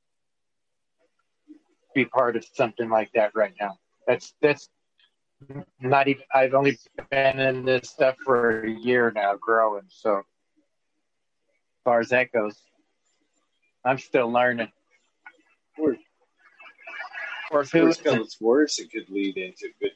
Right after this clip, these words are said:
Speaker 2: paying job for you someday.
Speaker 1: Well, that's kinda what I was thinking. Maybe there's an avenue for me to offshoot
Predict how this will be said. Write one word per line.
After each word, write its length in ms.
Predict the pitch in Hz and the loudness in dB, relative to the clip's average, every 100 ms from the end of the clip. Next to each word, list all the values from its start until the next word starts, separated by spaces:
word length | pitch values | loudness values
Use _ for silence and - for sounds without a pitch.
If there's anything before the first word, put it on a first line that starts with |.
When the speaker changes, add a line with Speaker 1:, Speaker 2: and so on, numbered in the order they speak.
| _ | _
Speaker 2:
paying 380 | 98 104 92 - - | -8 -6 -6 -10 -4
job 320 | 107 131 147 - | 0 2 0 -2
for 200 | 85 78 | -6 -4
you 120 | 76 | -6
someday. 560 | - 87 - 76 71 - - _ _ _ _ _ _ _ _ _ _ _ _ _ _ _ _ _ _ _ _ _ _ _ 185 | -10 -14 -18 -14 -12 -12 -16 _ _ _ _ _ _ _ _ _ _ _ _ _ _ _ _ _ _ _ _ _ _ _ -2
Speaker 1:
Well, 100 | 175 | 2
that's 240 | 165 185 | 2 0
kinda 300 | - 214 175 | 0 2 4
what 200 | 139 135 | 4 4
I 80 | 127 | 2
was 180 | 117 113 | 0 -4
thinking. 360 | - 151 - 110 | -2 -2 -2 -6
Maybe 260 | 113 117 131 | -4 -2 0
there's 380 | 127 120 113 - | 2 2 0 -2
an 120 | 120 | 0
avenue 440 | 120 120 120 120 | 0 0 -4 -4
for 160 | 107 120 | -4 -6
me 260 | 117 117 117 - | -6 -8 -10 -8
to 680 | 127 120 117 110 110 107 110 - | -6 -4 -4 -4 -4 -4 -10 0
offshoot 600 | 117 117 - - 131 120 | 0 0 -4 -2 -2 -2